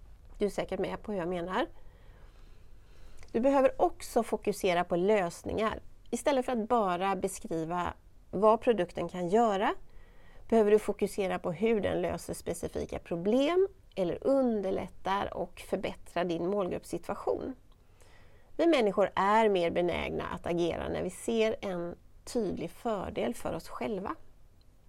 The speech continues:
Alla vill ha det lite enklare, <laughs> eller hur? När du framhäver fördelarna med ditt erbjudande i din text,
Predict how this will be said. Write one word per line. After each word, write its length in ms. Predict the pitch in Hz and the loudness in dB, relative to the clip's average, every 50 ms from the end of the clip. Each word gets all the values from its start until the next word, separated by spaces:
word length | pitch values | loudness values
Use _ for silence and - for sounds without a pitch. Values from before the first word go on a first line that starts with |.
| - - - - - - - - - - - - - - - - - | -20 -20 -20 -20 -20 -20 -20 -20 -20 -20 -20 -20 -20 -20 -20 -10 -2
Alla 280 | - 214 196 180 180 202 | 0 0 0 0 -2 -2
vill 140 | 262 330 | -2 0
ha 140 | 294 240 180 | 0 -2 -2
det 100 | 175 180 | -2 -2
lite 220 | 190 185 180 - - | -4 -4 -6 -8 -6
enklare, 580 | - 214 202 185 180 180 - - - - - - | -6 -4 -4 -4 -6 -8 -10 -12 -10 -4 -4 -2
<laughs> 60 | 247 320 | -2 -2
eller 160 | 277 240 196 208 | -2 -2 0 0
hur? 360 | 254 - - - 320 320 - - - - - - - - - - - - - - - - - - | 0 0 0 -2 -2 -4 -8 -14 -20 -20 -20 -20 -20 -20 -20 -20 -20 -20 -18 -18 -18 -16 -12 2
När 140 | - 226 254 | 4 4 4
du 100 | 311 - | 4 2
framhäver 640 | - 403 349 294 233 208 190 190 185 180 175 190 190 | 4 4 6 6 6 4 4 2 0 0 0 -2 -2
fördelarna 640 | - - - 202 175 165 160 175 170 175 190 214 220 | -2 2 4 4 4 4 2 2 0 2 2 4 4
med 140 | 214 196 180 | 4 2 2
ditt 180 | 165 160 - 175 | 0 -4 -4 -2
erbjudande 640 | 175 175 165 165 175 190 190 185 175 202 240 - - | -2 -2 -2 -4 -6 -6 -4 -2 -2 0 -2 -2 -2
i 160 | - 190 175 | -2 -2 -2
din 200 | 175 170 180 180 | -2 -4 -4 -4
text, 400 | - 202 381 - - - - | -4 -4 -4 -4 -6 -12 -14